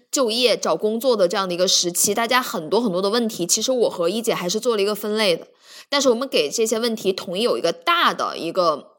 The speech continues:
框架，就是不确定性。就是我们作为人从主体到个体，再到和外部交互的时候，我们每天面临大量的不确定，对自己身体不确定，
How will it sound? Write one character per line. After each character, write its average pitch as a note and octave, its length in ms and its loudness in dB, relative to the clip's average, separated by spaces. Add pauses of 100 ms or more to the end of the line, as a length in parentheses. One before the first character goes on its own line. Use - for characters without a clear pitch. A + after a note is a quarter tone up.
(120)
框 G#3+ 280 2
架， G3+ 200 2
就 F#3+ 100 -2
是 F#3+ 160 0
不 F3 160 -2
确 G3+ 160 0
定 G3 180 -2
性。 F3 240 0 (600)
就 D4 100 -4
是 D4 100 2
我 B3+ 80 4
们 F3+ 80 -8
作 A3+ 140 -2
为 A3+ 100 0
人 F3+ 320 0
从 A3 220 -2
主 E3 260 0
体 - 380 -4 (360)
到 A3+ 160 4
个 C4+ 340 2
体， - 240 -10
再 G#3+ 140 -2
到 A3 140 2
和 F#3+ 200 -2
外 A3+ 160 2
部 G#3+ 160 -4
交 A#3 220 2
互 B3+ 160 -2
的 G3+ 120 0
时 E3+ 140 -4
候， F#3+ 120 2
我 F3 60 2
们 F#3 120 -2
每 A3+ 160 2
天 G#3 220 -4
面 A3+ 180 4
临 F#3+ 140 -2
大 C4+ 240 6
量 F#3 140 0
的 E3+ 60 -4
不 E3+ 120 -6
确 D3+ 200 -2
定， C#3 220 -6
对 A3+ 120 2
自 A3+ 140 -4
己 F#3+ 100 0
身 A3 180 0
体 A3 120 0
不 E3+ 140 -2
确 E3+ 180 -2
定， E3+ 240 -2